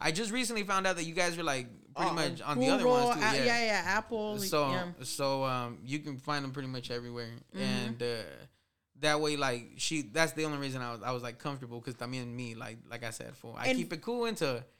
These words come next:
Speaker 1: if I don't know you, dude, like, but I felt like I knew you guys
Speaker 2: Yeah.
Speaker 1: after listening to you guys, you know? So that's why I was comfortable enough to, like, be on here and, like, really just have a
Speaker 2: And I'm always,
Speaker 1: open
Speaker 2: like,
Speaker 1: conversation.
Speaker 2: pro for, you know, sibling love.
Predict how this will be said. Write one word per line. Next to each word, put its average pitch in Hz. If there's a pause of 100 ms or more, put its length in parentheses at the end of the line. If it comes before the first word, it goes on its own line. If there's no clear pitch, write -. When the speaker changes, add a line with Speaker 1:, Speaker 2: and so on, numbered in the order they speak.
(400)
Speaker 1:
if 139
I 170
don't 190
know 185
you, 190
dude, 196
like, 123
but 131
I 139
felt 160
like 143
I 127
knew 147
you 180
guys 120
Speaker 2:
Yeah. 143
Speaker 1:
after 127
listening 123
to 110
you 123
guys, 50
you 127
know? 131 (480)
So -
that's 117
why 123
I 120
was 117
comfortable 120
enough 113
to, -
like, 120
be 120
on 117
here 113
and, 110
like, 117
really 117
just 120
have 113
a 117 (160)
Speaker 2:
And 196
I'm 233
always, 214
Speaker 1:
open 208 (100)
Speaker 2:
like, 160
Speaker 1:
conversation. -
Speaker 2:
pro 202
for, 160 (120)
you 180
know, 170
sibling 190
love. 175